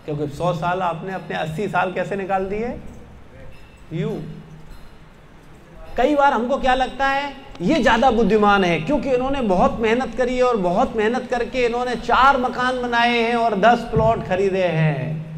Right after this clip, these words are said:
और इनके पास सौ जी-, बीघा जमीन भी खरीदी है इन्होंने।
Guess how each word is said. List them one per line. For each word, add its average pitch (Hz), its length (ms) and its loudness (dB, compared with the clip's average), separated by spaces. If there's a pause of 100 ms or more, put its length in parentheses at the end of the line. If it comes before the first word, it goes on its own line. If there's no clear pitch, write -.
(160)
और 185 200 4
इनके 185 240 0
पास 196 280 0
सौ 190 340 -2
जी-, 156 200 -2
बीघा 160 380 4
जमीन 196 480 0
भी 214 140 -4
खरीदी 190 440 0
है 175 180 2
इन्होंने। 165 380 0